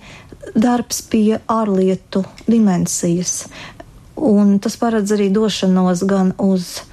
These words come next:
Ziemeļvalstu un Baltijas valstu spīkeru sanāksmēm, vispirms, lai tās sagatavotu, ir nepieciešams arī strā-, un t-, tā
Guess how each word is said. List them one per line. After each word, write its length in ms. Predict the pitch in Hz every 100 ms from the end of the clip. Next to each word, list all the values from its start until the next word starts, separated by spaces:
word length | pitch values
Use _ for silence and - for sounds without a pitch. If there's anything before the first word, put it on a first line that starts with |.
| - - - - - - -
Ziemeļvalstu 840 | 196 262 247 247 226 240 240 226 208
un 60 | 196
Baltijas 480 | 196 214 285 285 -
valstu 520 | 277 285 277 - 269 - - -
spīkeru 600 | - 247 247 247 220 214
sanāksmēm, 800 | - 208 220 247 - 262 247 233
vispirms, 380 | 202 214 190 -
lai 80 | 185
tās 240 | 170 170 -
sagatavotu, 720 | 185 208 - 233 247 247 - 254 - - - -
ir 160 | 208 -
nepieciešams 840 | - 214 208 180 - 180 - 185 -
arī 160 | 190 185
strā-, 300 | - 208 202 190 - 170
un 220 | 233 226 220 170
t-, 220 | - 175 226
tā 140 | 240